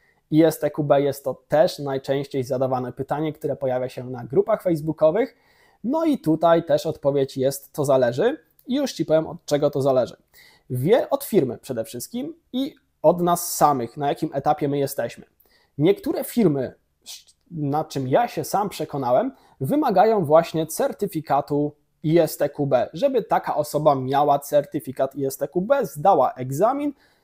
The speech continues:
bo jest to wymóg firmy. I często takie firmy, duże korporacje najczęściej tego wymagają, opłacają taki egzamin, mm, dla,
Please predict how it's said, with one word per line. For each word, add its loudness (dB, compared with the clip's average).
bo 0
jest 2
to 4
wymóg -2
firmy. -2
I -4
często 0
takie -4
firmy, 2
duże 2
korporacje 0
najczęściej -4
tego -4
wymagają, -2
opłacają 2
taki -2
egzamin, 0
mm, -4
dla, 4